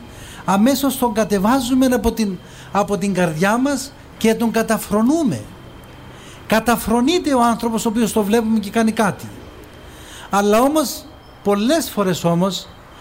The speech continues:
βλέπουμε κάποιον να κάνει κάποιον πράγμα που δεν συμφωνούμε. Και πρέπει εμείς, αν είμεθα σωστοί, να διαχωρίσουμε την πράξη από το πρόσωπο. Βλέπετε ότι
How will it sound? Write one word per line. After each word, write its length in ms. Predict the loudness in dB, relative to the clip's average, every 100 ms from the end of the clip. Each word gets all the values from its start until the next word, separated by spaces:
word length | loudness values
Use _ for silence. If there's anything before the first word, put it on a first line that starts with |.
| -20 -14 -2
βλέπουμε 440 | 2 2 2 2
κάποιον 360 | 2 0 2 2
να 80 |
κάνει 280 | 2 2 2
κάποιον 420 | 2 0 0 0
πράγμα 300 | 2 2 0
που 160 | -2 -2
δεν 140 | -2
συμφωνούμε. 680 | -2 -4 -2 0 0 -2 -6 -12 -20 -20 -20 -20 -20 -20 -20 -20 -20 -20 -2
Και 120 | -2
πρέπει 460 | 2 0 2 2 2
εμείς, 320 | 4 2 2
αν 120 | 2
είμεθα 320 | 4 2 0
σωστοί, 680 | 0 0 -2 2 2 2 -4 -12 -20 -20 -20 -14 0
να 180 | 2 4
διαχωρίσουμε 960 | 2 2 2 2 2 2 2 2 2
την 200 | 2 2
πράξη 580 | 2 0 0 -2 0 0 -2 -10 -6
από 220 | -4 -2
το 100 | -2
πρόσωπο. 500 | -2 -2 -2 -4 -12 -16 -18 -20 -20 -20 -20 -20 -20 -20 -20 -20 -10
Βλέπετε 460 | 0 0 0 0 2
ότι 420 | 2 0 0 -2